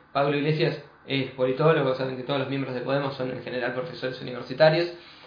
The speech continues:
este, y es, tiene un carácter así como muy, muy ligado a las ciencias sociales. Este, hay un intercambio en general, este, menos polémico y más, más argumentado, este, que,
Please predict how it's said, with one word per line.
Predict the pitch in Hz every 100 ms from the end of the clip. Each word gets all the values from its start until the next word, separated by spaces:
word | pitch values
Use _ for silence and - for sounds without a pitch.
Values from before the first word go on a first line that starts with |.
| -
este, | 135 123 139 -
y | 139 135 135 -
es, | 151 -
tiene | 160 170
un | 156
carácter | 147 156 156 139
así | - 151
como | 135
muy, | 131 139 131
muy | 139 147
ligado | 139 143
a | 139
las | 127
ciencias | 143 139
sociales. | 131 - 143 - - - - - - -
Este, | 127 123 - - 127 -
hay | 143
un | 151
intercambio | 135 131 143 139 131
en |
general, | - 131 135 135 131 - - - _ -
este, | 117 - - - -
menos | 139 147 -
polémico | 139 143 156 156 147
y | 131
más, | 127 127 - - - -
más | 147 151
argumentado, | 143 135 135 135 151 151 156 - - - - - -
este, | 120 - - - -
que, | 127 -